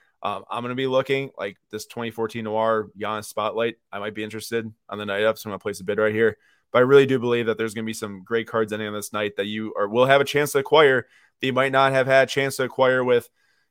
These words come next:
maybe some limited competition on some of these cards, um, they've had in the past. And then at the same time, there's also a ton of rare pieces in here too that are, I'm sure, gonna sell for crazy amounts, as we saw, you know, with the LeBron, and there's gonna be one of ones in here that are ending. I saw a select Trae Young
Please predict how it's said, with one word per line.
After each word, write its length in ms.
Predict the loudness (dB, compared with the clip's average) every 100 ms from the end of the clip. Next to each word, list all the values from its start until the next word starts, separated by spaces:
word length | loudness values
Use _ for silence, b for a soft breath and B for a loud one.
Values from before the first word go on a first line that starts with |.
| _
maybe 240 | -4 -2 -2
some 180 | -2
limited 320 | -2 0 -2 0
competition 520 | 0 0 -2 -2 -4
on 60 |
some 160 | -6 -6
of 40 |
these 120 | -6 -2
cards, 380 | 2 2 0 -6
um, 400 | -4 -2 -4 -10 -16 _ _ _ _ _ _
they've 220 | -6 -4
had 200 | 0 -2
in 80 | -2
the 60 | -4
past. 420 | 0 0 -2 -8
And 80 | -8
then 120 | -6
at 260 | -2 -2 -4
the 60 |
same 240 | -4 -4 -2
time, 340 | -2 -2 -4 -12 _ _
there's 120 | -2
also 260 | 0 0 -2
a 20 |
ton 180 | -4 -4
of 80 | 0
rare 180 | 0 0
pieces 360 | -6 -8 -8
in 100 | -6
here 140 | -6 -6
too 320 | -4 -6 -2
that 220 | -2 0
are, 160 | -2 -2
I'm 140 | -6
sure, 320 | -8 -2 -2 0
gonna 180 | -6
sell 380 | -2 2 2 0 _ _ _ _ _
for 100 | -12
crazy 380 | -4 -4 0 -2
amounts, 400 | -2 -4 -4 -6
as 100 | -6
we 80 | -8
saw, 260 | -4 -2
you 140 | -2 -6
know, 80 | -10
with 140 | -12
the 80 | -8
LeBron, 400 | -4 -2 -2 -4
and 100 | -8
there's 140 | -10
gonna 80 | -10
be 80 | -8
one 180 | -4 -6
of 120 | -4
ones 240 | -8 -8
in 80 | -10
here 120 | -6
that 100 | -2
are 120 | -2
ending. 240 | -4 -6 -6
I 120 | -6
saw 260 | 0 0 0
a 40 |
select 400 | -4 -2 -2 -2
Trae 260 | -2 -2 0
Young 340 | -2 -2